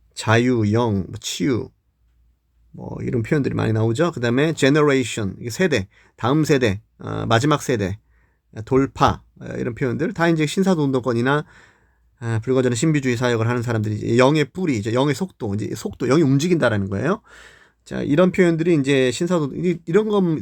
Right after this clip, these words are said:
단어만 몇 개 보면 금방 알 수 있어요. 뭐, 영적으로 이렇게 이제 잘못된 것들을 분별하는 것이 그렇게 어려운 것이 아닙니다, 여러분들. 성경에 나오지도 않는 용어들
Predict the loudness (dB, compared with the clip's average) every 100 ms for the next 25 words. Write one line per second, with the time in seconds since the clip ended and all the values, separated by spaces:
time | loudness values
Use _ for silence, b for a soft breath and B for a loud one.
0 | -2 2 4 4 2 2 0 0 -2 0
1 | 2 2 0 -4 -4 -4 -4 -6 -6 -10
2 | -16 _ _ -12 -4 2 2 2 0 -4
3 | -8 _ -20 -20 _ _ -6 -2 0 -2
4 | 0 0 2 0 0 0 0 -2 -4 -6
5 | 0 2 2 2 0 -4 -4 -4 2 4
6 | 4 4 2 0 -2 -2 -2 -4 -8 -8
7 | -8 -6 -4 -4 -6 _ _ _ _ _
8 | _ _ _ _ -4 2 2 4 4 4
9 | 2 0 -2 0 0 0 2 0 0 -2